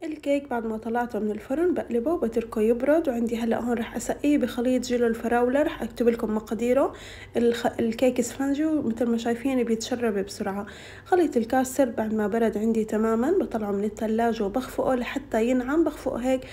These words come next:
قد ما أقدر لحتى يصير ناعم عندي. ورح أصب هلأ خليط الكاسترد، آه، فوق الكيك ورح أوزعه، بحاول إني هيك أوزعه بالتساوي. كمية خليط الكاسترد جدا مناسبة لهذا ال-، قالب الكيك لهذا الحجم.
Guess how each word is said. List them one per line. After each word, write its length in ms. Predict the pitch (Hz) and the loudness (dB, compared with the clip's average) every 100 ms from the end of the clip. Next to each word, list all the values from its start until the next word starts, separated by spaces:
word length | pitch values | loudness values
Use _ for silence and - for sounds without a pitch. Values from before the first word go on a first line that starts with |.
| - - - | -16 -10 -2
قد 160 | 226 | 0
ما 140 | 247 247 | 2 0
أقدر 260 | 202 240 | 0 0
لحتى 360 | 233 - 233 226 | 0 -2 -4 -4
يصير 300 | 220 - 226 | -2 0 2
ناعم 340 | 220 214 220 | 2 2 0
عندي. 360 | 208 190 185 208 - - - | 2 0 0 -2 -6 -14 -4
ورح 160 | 349 - | -2 0
أصب 260 | 269 226 214 | 0 0 0
هلأ 220 | 220 202 | 0 -2
خليط 360 | - 220 214 | -2 -2 -2
الكاسترد، 680 | 214 - 208 - 196 190 - - | -4 -4 -8 -4 -2 -2 -6 -4
آه، 180 | 214 196 | -2 -2
فوق 300 | 196 233 - | -2 -2 -2
الكيك 600 | 196 196 269 269 302 302 - - - 233 | -4 -2 2 4 4 0 -12 -18 -6 -4
ورح 200 | 240 - | 0 2
أوزعه، 520 | 247 247 226 269 392 | 4 4 2 0 0
بحاول 480 | 320 - 269 262 - | -2 0 4 6 4
إني 220 | 233 233 | 2 2
هيك 140 | 226 | 2
أوزعه 300 | 220 233 220 | -2 -2 -2
بالتساوي. 680 | 208 233 233 233 254 262 349 | -4 -2 -2 0 0 2 0
كمية 520 | 370 233 226 240 226 | 0 0 2 4 2
خليط 360 | 220 247 247 247 | 2 -2 0 0
الكاسترد 640 | 208 269 277 - 311 311 | -2 -2 -2 2 2 2
جدا 500 | - 254 247 254 269 330 - - - - | -2 -4 0 0 0 -2 -10 -18 -18 -2
مناسبة 520 | 240 240 262 254 247 247 | 2 4 2 2 2 2
لهذا 360 | 226 226 220 | 2 0 2
ال-، 460 | 214 208 202 196 - | 2 2 2 -2 2
قالب 280 | 240 226 202 | 2 4 2
الكيك 440 | 202 - 254 254 | 0 2 2 2
لهذا 280 | 226 214 196 | -2 -2 -2
الحجم. 480 | 190 - 202 196 | -2 -2 -2 -2